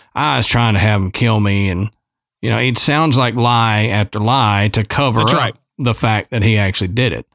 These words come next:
Speaker 1: But again, that, this is just conjecture because we don't know for sure. We're not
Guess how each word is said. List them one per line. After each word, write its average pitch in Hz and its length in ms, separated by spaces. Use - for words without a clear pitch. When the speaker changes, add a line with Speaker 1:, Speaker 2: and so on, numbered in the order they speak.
Speaker 1:
But 135 180
again, 123 360
that, 123 220
this 123 240
is 120 120
just 113 220
conjecture 110 760
because 104 300
we 110 120
don't 110 260
know 110 180
for 104 140
sure. 120 540
We're 107 160
not 113 360